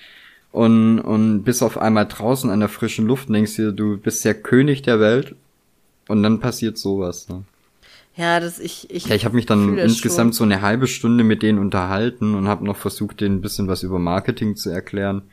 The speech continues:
Speaker 2: <laughs>
Speaker 1: Aber ich glaub, da waren sie nicht so dafür.
Speaker 2: Nee, was hast du ihnen vorgeschlagen?
Speaker 1: Ja, ich
Speaker 2: Coupons oder Payback-Punkte?
Speaker 1: Ja, ich,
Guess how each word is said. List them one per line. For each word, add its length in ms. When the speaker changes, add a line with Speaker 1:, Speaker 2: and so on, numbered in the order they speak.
Speaker 2:
<laughs> 480
Speaker 1:
Aber 220
ich 140
glaub, 300
da 180
waren 200
sie 160
nicht 220
so 200
dafür. 460
Speaker 2:
Nee, 260
was 180
hast 180
du 40
ihnen 120
vorgeschlagen? 760
Speaker 1:
Ja, 140
ich 300
Speaker 2:
Coupons 360
oder 380
Payback-Punkte? 760
Speaker 1:
Ja, 120
ich, 160